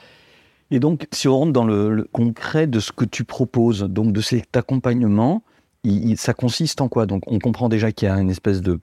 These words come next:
passation entre des gens qui s'en sont sortis, donc, euh, de témoignages ou de, ou de relations. Mais, OK, ça su-, ça suffit pas.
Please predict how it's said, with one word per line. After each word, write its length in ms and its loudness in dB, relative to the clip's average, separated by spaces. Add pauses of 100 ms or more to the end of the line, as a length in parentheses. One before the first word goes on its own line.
passation 720 0
entre 380 -2
des 200 -2
gens 200 0
qui 180 -6
s'en 160 -4
sont 200 -8
sortis, 340 -4
donc, 260 -2
euh, 240 -2
de 140 0
témoignages 760 2
ou 100 0
de, 220 0 (460)
ou 100 0
de 100 2
relations. 500 0 (320)
Mais, 340 4 (480)
OK, 240 -2
ça 140 -6
su-, 280 -2
ça 200 -2
suffit 540 -2
pas. 300 2